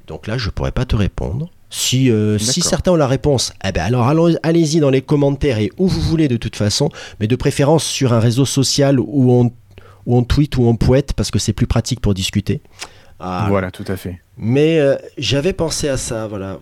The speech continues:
Speaker 1: Vous aviez l'occasion d'essayer du Markdown, mais surtout de vous faire un petit répertoire de sites et un répertoire de sites. Euh, moi, ce que je vous conseille de faire, je l'ai fait par exemple, moi je me suis fait un petit répertoire pour, euh, les liens des runes. Voilà, j'ai mon petit répertoire, c'est une page.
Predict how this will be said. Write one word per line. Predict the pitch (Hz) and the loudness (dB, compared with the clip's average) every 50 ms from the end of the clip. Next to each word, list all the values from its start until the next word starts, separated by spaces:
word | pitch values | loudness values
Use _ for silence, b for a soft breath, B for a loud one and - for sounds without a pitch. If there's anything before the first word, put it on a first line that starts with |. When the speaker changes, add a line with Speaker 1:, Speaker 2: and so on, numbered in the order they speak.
| - 101 | -14 -14
Speaker 1:
Vous | 127 127 117 131 | -12 -8 -4 -4
aviez | 135 131 120 110 110 123 135 139 147 156 143 - _ _ | -4 -4 -4 -4 -4 -4 -2 -4 -4 -6 -8 -12 _ _
l'occasion | - 117 123 143 156 - 147 143 139 120 107 117 113 107 104 87 - - | -10 -8 -6 -6 -4 -4 -4 -2 -2 -2 -2 -2 -2 -2 -2 -4 -6 -6
d'essayer | - 143 143 - 185 196 | -4 -4 -2 -2 -2 -4
du | 170 151 | -2 -2
Markdown, | 123 120 110 107 110 - 151 160 160 | -2 -2 -2 -2 -4 -4 -2 -2 0
mais | 131 117 | 0 -2
surtout | - - 117 - - - | -2 -4 -6 -8 -8 -10
de | 147 - | -10 -10
vous | 113 | -10
faire | - - 117 | -8 -6 -6
un | 113 113 | -6 -6
petit | 107 - - 127 | -6 -6 -6 -6
répertoire | 131 123 - 120 - - - 127 120 104 113 | -6 -6 -6 -8 -8 -8 -6 -6 -6 -6 -6
de | 107 113 | -6 -6
sites | - - - 185 - - | -4 -4 -6 -6 -10 -12
et | - 127 | -12 -12
un | 123 120 | -10 -8
répertoire | 120 135 127 120 - - - 120 110 | -8 -8 -8 -8 -8 -6 -6 -4 -4
de | 98 104 | -2 -4
sites. | 101 - - - - - B B B B - - - - | -4 -4 -4 -4 -6 -8 B B B B -20 -16 -8 -6
Euh, | 113 110 110 110 113 113 113 113 113 104 - 76 | -4 -2 0 0 0 -2 -2 -2 -2 -4 -4 -4
moi, | 95 127 165 | -2 -2 -2
ce | 165 | -2
que | - 151 | -2 -4
je | 131 | -4
vous | - 123 | -4 -4
conseille | 120 123 117 110 - - 160 143 | -4 -4 -4 -4 -2 -4 -6 -4
de | 104 107 101 | -4 -2 -2
faire, | - - - 151 - 185 143 - - - - - - | -2 -2 -4 -4 -6 -8 -8 -10 -16 -20 -20 -20 -20
je | - - 95 | -14 -10 -6
l'ai | 87 92 | -4 -4
fait | 92 - 131 | -2 -2 -2
par | - 110 98 | -2 -2 -2
exemple, | 104 95 123 139 - - | 0 0 -2 -4 -4 -6
moi | 107 101 | -6 -6
je | 110 | -6
me | 101 | -6
suis | 92 - - | -8 -8 -8
fait | - 120 | -6 -4
un | 107 95 | -4 -4
petit | 92 - - | -4 -6 -6
répertoire | 147 131 117 - 104 87 - - 127 127 131 127 - | -4 -4 -4 -4 -6 -8 -8 -6 -4 -4 -4 -2 -2
pour, | - 123 113 98 101 | -2 -2 0 0 0
euh, | 92 87 82 | -2 -2 -2
les | 82 85 90 | -4 -4 -2
liens | 95 104 127 139 139 | -2 0 0 0 0
des | 110 110 | 0 0
runes. | 95 80 90 92 117 110 104 98 - | -2 0 -2 -2 -2 -2 -2 -4 -4
Voilà, | - 76 71 62 - | -6 -6 -6 -6 -8
j'ai | - - - 87 | -10 -10 -6 -4
mon | 101 120 123 | -2 0 0
petit | 113 - - | 0 0 0
répertoire, | 113 107 101 - 101 - - - 185 - | 0 0 0 -2 -4 -4 -4 -4 -4 -2
c'est | - | -2
une | 143 120 113 | -2 -2 -2
page. | - 80 78 78 - B | -2 -2 -2 -2 -4 B